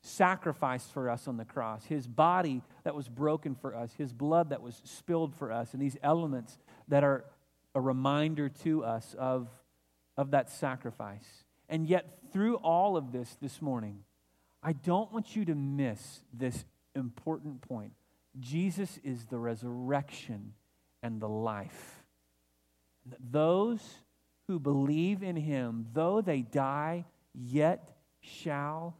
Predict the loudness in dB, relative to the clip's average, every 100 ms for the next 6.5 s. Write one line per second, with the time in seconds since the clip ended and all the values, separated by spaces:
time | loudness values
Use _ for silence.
0 | _ -6 -2 0 0 -2 -6 -6 -8 -12
1 | -18 -20 -20 _ _ _ _ _ _ _
2 | _ _ _ _ _ _ _ _ _ _
3 | _ _ _ _ _ _ _ _ _ _
4 | -4 0 0 -2 -2 -2 -2 -6 -12 -14
5 | _ _ _ _ _ _ _ _ _ -4
6 | 0 0 -2 -10